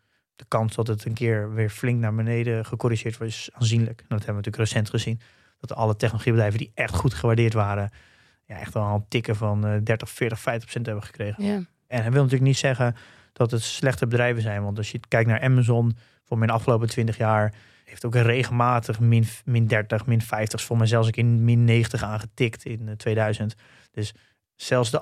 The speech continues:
Speaker 1: allergrootste bedrijven die nu extreem sterk zijn, kennen eigenlijk periodes waar ze, mm, echt met, met flinke aantallen naar beneden gingen.
Speaker 2: Ja.
Speaker 1: Dat zegt ook niks over, over de kwaliteit van het bedrijf.
Speaker 2: Oké.
Speaker 1: Groeibedrijven die hard groeien, die zijn gewoon heel erg volatiel.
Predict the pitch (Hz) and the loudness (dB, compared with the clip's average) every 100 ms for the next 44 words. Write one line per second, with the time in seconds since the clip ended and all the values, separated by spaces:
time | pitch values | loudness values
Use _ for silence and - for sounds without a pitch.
0 | - 135 127 123 107 143 127 - 120 117 | -2 0 2 2 2 0 0 -2 -4 0
1 | 117 120 113 117 117 120 120 120 120 - | 2 2 0 -2 0 0 -2 -4 -2 -2
2 | - 139 127 110 139 123 - 117 107 110 | 0 0 0 0 -2 -2 -4 -6 -4 -8
3 | - _ _ - 123 113 113 - - 120 | -12 _ _ -4 -2 0 -2 -2 0 4
4 | 120 117 113 107 110 104 113 107 110 107 | 4 4 4 0 -2 -4 -4 -6 -8 -12
5 | _ 135 117 123 - 113 107 117 113 - | _ -16 -14 -14 -6 -6 -6 -8 -8 -2
6 | 143 135 123 120 117 110 113 107 113 110 | 0 0 0 -2 0 0 0 0 -2 -4
7 | 107 101 98 190 - - 131 135 123 131 | -8 -6 -4 -2 -2 -4 0 0 2 0
8 | - 120 113 110 107 107 _ _ - 107 | 0 0 2 2 0 -4 _ _ -8 -6
9 | 107 110 - 110 107 113 113 107 101 104 | -6 -6 -2 0 2 0 -2 -6 -6 -6
10 | 98 - 175 - 180 170 143 - 156 139 | -6 -10 -10 -10 -20 -20 -20 0 2 2
11 | 131 127 123 110 127 - 143 127 120 127 | 2 0 0 0 -2 -2 0 0 2 0
12 | 123 117 110 151 143 120 113 - 117 113 | 0 -4 0 2 2 0 -4 -4 -4 -2
13 | 113 | -4